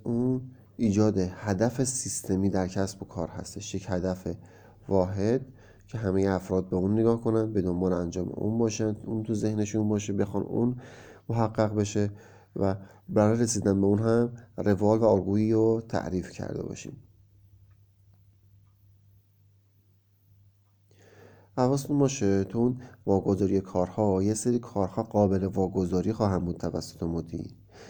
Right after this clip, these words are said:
یه سری کارها قابل حذف خواهند بود، یه سری کارها هم ضروری توسط خود مدیر باید انجام بشه. مثلاً اینکه راجع به توسعهٔ کسب و کار فکر کنیم از جملهٔ کارهایی است که خود مدیر می‌تونه انجام بده،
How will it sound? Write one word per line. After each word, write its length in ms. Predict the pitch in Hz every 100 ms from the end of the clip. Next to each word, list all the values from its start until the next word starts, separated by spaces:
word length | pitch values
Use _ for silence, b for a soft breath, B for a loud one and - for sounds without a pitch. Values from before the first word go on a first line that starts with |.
| B B
یه 80 | 131
سری 240 | - 110 98
کارها 340 | - 92 95
قابل 320 | 92 92 90
حذف 360 | 95 110 123 123
خواهند 300 | 104 95 92
بود، 220 | 104 -
یه 60 | 151
سری 200 | 143 127
کارها 200 | 107 113
هم 100 | 123
ضروری 500 | 107 98 98 95 117
توسط 680 | 107 95 - 107 110 120 - B B B B -
خود 300 | - 117 120
مدیر 340 | 101 87 92
باید 220 | 87 -
انجام 340 | 82 80 85 -
بشه. 260 | - - - - - - - - - - _ _ _ _ _ _ _ _ -
مثلاً 420 | - 120 135 139 B B B
اینکه 200 | 123 131
راجع 220 | 123 107
به 60 | 117
توسعهٔ 400 | 113 110 - 101
کسب 300 | 101 98 -
و 40 |
کار 200 | 95 95
فکر 260 | 95 101 95
کنیم 400 | - 95 110 101
از 180 | 98 95
جملهٔ 220 | 98 98
کارهایی 440 | 98 87 87 107
است 100 | 113
که 80 | 117
خود 240 | 117 107 107
مدیر 420 | 101 87 95 87
می‌تونه 280 | 85 82 82
انجام 340 | 85 85 85
بده، 320 | - - -